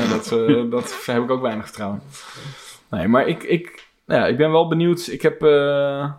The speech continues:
Speaker 2: ik ben wel benieuwd of het ook echt, ja, of, of het, volgens mij was, waren het een groep antropologen die dat, eh, eh, die die uitspraak hadden, die voorspelling hadden gedaan. Ik ben wel benieuwd of het ook echt op een soort van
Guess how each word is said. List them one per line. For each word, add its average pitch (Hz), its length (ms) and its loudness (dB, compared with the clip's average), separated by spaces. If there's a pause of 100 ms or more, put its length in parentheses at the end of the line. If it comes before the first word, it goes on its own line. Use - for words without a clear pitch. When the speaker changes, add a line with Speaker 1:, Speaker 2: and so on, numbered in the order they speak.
(100)
Speaker 2:
ik 135 120 -2
ben 147 120 4
wel 156 140 2
benieuwd 151 320 -4
of - 200 0
het - 140 -8
ook 131 140 -2
echt, - 560 -8 (840)
ja, 123 260 2
of, - 260 -6
of - 140 -6
het, - 240 -18
volgens 117 320 -8
mij 117 140 0
was, 113 200 -2
waren 113 280 0
het 113 140 -10
een 117 160 -4
groep 123 280 -2
antropologen 117 600 0
die 127 120 -4
dat, 120 260 -2
eh, 113 480 0
eh, 117 60 -10 (760)
die 113 120 0
die 123 140 4
uitspraak 117 380 2
hadden, 117 460 2
die 120 120 0
voorspelling 123 440 0
hadden 117 180 2
gedaan. 117 340 0
Ik 123 120 -2
ben 123 100 -4
wel 127 140 2
benieuwd 131 260 2
of 120 160 0
het 117 100 -6
ook 110 140 0
echt - 260 -2
op 117 140 -4
een 123 100 -2
soort 123 260 -2
van 120 340 0